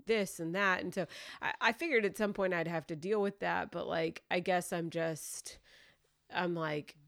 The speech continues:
you know, I don't know. I don't know. I, I, I, I'm not signing up for P T S D. Like, I,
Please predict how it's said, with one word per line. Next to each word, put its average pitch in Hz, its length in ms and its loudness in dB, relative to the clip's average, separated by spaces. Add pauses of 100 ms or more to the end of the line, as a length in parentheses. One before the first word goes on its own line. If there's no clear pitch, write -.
(160)
you 180 240 -6
know, 143 260 -8
I 180 220 2
don't - 180 -6
know. - 260 -10 (120)
I 202 220 6
don't 180 180 -2
know. 107 260 -6
I, 190 240 4
I, 139 560 6
I, 190 340 6
I'm 277 220 2
not 302 280 4
signing 254 640 2
up 233 340 0
for 190 180 -4
P 185 200 -6
T 170 200 -2
S - 160 0
D. 190 240 -4
Like, 185 260 0
I, 208 420 4